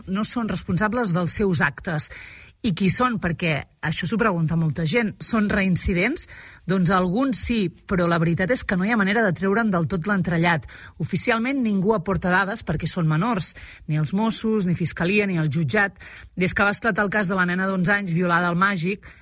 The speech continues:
hem conegut tres violacions grupals més a la mateixa ciutat. Fons policials parlen de menors desenfrenats, sense escrúpols, que se senten impunes, sigui per l'edat, sigui per l'entorn on viuen,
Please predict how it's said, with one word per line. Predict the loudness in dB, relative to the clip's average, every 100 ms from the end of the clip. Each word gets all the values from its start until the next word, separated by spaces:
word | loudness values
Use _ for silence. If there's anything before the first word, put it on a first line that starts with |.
| -6
hem | -2
conegut | 0 0 0 0
tres | 0 0 2
violacions | 2 0 0 0 2
grupals | 2 0 2 0 0
més | -2 0 0
a |
la | 0
mateixa | 0 -2 -2 -2
ciutat. | -2 0 0 0 -4 -16 -20 -14
Fons | -2 -2 0
policials | 0 2 0 0
parlen | -2 -2 -2 0
de | 2 2
menors | 2 0 0 0 -2 -2
desenfrenats, | 0 -2 -2 0 2 0 -2 -4
sense | -2 -2
escrúpols, | -4 -2 -2 0 -2 -2 -6 -10 -4
que | -2
se |
senten | 0 0 0 0
impunes, | 0 0 0 0 0 -4 -14 -20 -20 -10
sigui | -2 0 2
per | 0 2
l'edat, | 2 2 2 -2
sigui | -2 0 0
per | 0
l'entorn | 0 0 0 0
on | 2
viuen, | 2 2 2